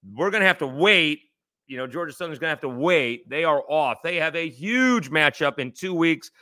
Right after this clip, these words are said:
against J M U. Uh, that very well is gonna have a big, uh, deciding factor on who wins the Sun Belt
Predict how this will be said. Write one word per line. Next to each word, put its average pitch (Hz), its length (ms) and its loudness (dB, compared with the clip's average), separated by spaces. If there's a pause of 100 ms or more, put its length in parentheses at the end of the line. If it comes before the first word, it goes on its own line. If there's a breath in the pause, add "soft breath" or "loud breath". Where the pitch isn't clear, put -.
(240 soft breath)
against 135 400 -2
J 175 320 0
M 147 260 2
U. 139 420 -2 (380 soft breath)
Uh, 117 180 0
that 151 300 4
very 170 240 6
well 151 600 6
is 113 180 -12
gonna 139 160 2
have 123 220 4
a 95 180 -4 (400)
big, 202 480 6 (380)
uh, 123 100 -2
deciding 123 480 -4
factor 113 460 -8
on 113 180 -2
who 131 140 -2
wins 117 360 2
the 107 240 -6 (160)
Sun 151 360 0
Belt 127 220 0